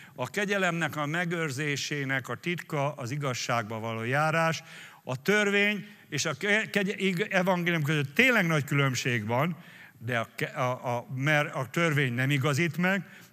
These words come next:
a törvény nem közvetít kegyelmet, de az evangélium kegyelmet közvetít, megigazít, de viszont fontos a törvényről tudnod,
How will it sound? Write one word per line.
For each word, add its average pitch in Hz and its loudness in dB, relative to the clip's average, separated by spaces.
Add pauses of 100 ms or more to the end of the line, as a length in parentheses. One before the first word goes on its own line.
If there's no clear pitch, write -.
(100)
a 143 -2
törvény 160 2
nem 147 2
közvetít 127 -2
kegyelmet, 127 2 (320)
de 135 0
az 135 0
evangélium 135 0
kegyelmet 139 2
közvetít, 170 -4
megigazít, 127 0 (440)
de 156 4
viszont 247 0 (220)
fontos 156 -4
a 143 -6
törvényről 135 -2
tudnod, 147 -4